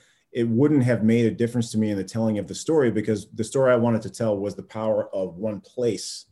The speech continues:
and the mystique of one place to shape someone's legacy for better or worse. When they are objectively one of the indelible athletes in their sport of their generation, it's the power of this place. So we didn't, w-, w-, we,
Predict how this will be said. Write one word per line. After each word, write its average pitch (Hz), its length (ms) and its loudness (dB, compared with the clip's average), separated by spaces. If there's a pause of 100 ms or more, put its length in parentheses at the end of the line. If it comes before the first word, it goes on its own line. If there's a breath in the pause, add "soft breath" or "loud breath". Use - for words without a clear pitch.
(160)
and 107 100 -4
the 101 120 -4
mystique 139 340 -2
of 92 140 -2
one 90 200 -8
place 90 500 -10 (540)
to - 100 -4
shape 139 460 0
someone's 107 360 -2
legacy 95 580 -4
for 101 180 -12
better 101 260 -4
or 90 100 -4
worse. 87 500 -10 (640)
When 113 320 4
they 110 180 4
are 107 240 0
objectively 98 840 -2
one 101 260 -6
of 85 160 -8
the 98 240 -6
indelible 98 640 -2
athletes 98 640 -8
in 98 140 -8
their 92 120 -8
sport 104 400 -4
of 90 120 -8
their 98 160 -4
generation, 95 720 -6
it's 92 260 -12
the - 80 -12
power 104 440 -4
of 82 120 -10
this 80 160 -14
place. - 420 -14 (460)
So 110 180 0
we 104 220 2
didn't, 135 300 4
w-, 113 180 -8
w-, 107 200 -6
we, 113 280 2